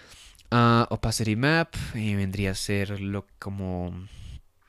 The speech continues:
eh, cómo, cómo se afecta su opacidad durante su vida. Creo que esto es un constante, no se puede modificar. Eh, aquí en color map, eh, vamos a ver, eh, diferentes cosas.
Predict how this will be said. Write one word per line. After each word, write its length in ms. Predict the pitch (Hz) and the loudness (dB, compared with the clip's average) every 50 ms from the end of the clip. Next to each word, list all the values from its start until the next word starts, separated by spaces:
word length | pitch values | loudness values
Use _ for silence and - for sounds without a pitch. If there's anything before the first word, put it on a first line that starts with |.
| - - - - - - - - 101 | -18 -16 -16 -18 -20 -20 -18 -14 -12
eh, 560 | 98 101 101 92 98 95 104 110 107 107 101 98 - - - - - - - - - - - - _ _ - _ - - - - - - - - _ _ _ _ _ _ _ - | -10 -8 -8 -8 -8 -8 -8 -10 -10 -12 -14 -16 -18 -20 -18 -18 -18 -16 -16 -18 -18 -18 -20 -20 _ _ -20 _ -20 -20 -20 -20 -20 -20 -20 -20 _ _ _ _ _ _ _ -4
cómo, 380 | - 110 110 107 107 107 101 | -2 0 2 2 2 2 0
cómo 200 | - 113 113 110 | -2 -2 -2 0
se 100 | - - | 0 -2
afecta 300 | 107 - 107 - - 104 | -2 -4 -4 -4 -4 -4
su 80 | - 110 | -4 -4
opacidad 480 | - - 104 - - 110 104 92 92 - | -4 -2 -2 -2 -2 0 0 0 -2 -2
durante 460 | - 104 107 101 98 - 98 95 98 | -4 -4 -4 -4 -4 -4 -4 -4 -4
su 160 | - - 101 | -4 -4 -4
vida. 360 | 117 156 185 226 226 214 202 185 - | -2 -2 0 0 -2 -2 -4 -8 -8
Creo 180 | - - - - | -6 -6 -6 -6
que 100 | - - | -8 -10
esto 140 | - - - | -10 -8 -8
es 100 | - - | -8 -6
un 140 | 90 92 98 | -8 -10 -8
constante, 560 | - - 95 95 - - 143 147 143 - - | -8 -8 -8 -6 -4 -4 -4 -4 -2 -2 -2
no 100 | 127 107 | -2 -2
se 80 | 101 | -4
puede 160 | - - 101 95 | -4 -4 -4 -4
modificar. 580 | 98 95 90 - - - - 151 175 - - - - - - - - - - - - - - - - - - - - - - _ _ _ _ - - - | -2 -4 -4 -6 -8 -2 0 2 2 2 -2 -8 -18 -20 -20 -20 -20 -20 -20 -20 -20 -20 -20 -20 -20 -20 -20 -20 -20 -20 -20 _ _ _ _ -12 -2 2
Eh, 320 | 104 104 104 104 104 104 | 4 6 6 6 6 6
aquí 180 | 101 - - 104 | 4 4 2 0
en 80 | 104 | -2
color 320 | 101 - - 117 123 135 143 | 0 0 2 4 4 4 4
map, 380 | 143 147 156 165 156 _ - | 4 2 2 2 0 _ -2
eh, 320 | 73 104 104 104 101 101 95 | 0 0 2 2 2 0 0
vamos 420 | 98 95 92 95 95 98 101 - | 0 -2 -2 -4 -6 -8 -6 -4
a 80 | 107 101 | -2 0
ver, 280 | 98 98 95 90 90 104 - | 2 2 0 0 -2 -2 -4
eh, 440 | 90 90 87 87 87 - 80 - - 104 123 - - - _ _ - - | -2 -2 -2 -2 -2 -2 -4 -4 -6 -8 -12 -16 -20 -20 _ _ -6 -4
diferentes 340 | 120 110 110 101 92 - - | -2 0 0 0 0 -2 -2
cosas. 300 | - 147 143 165 165 | 0 0 2 2 0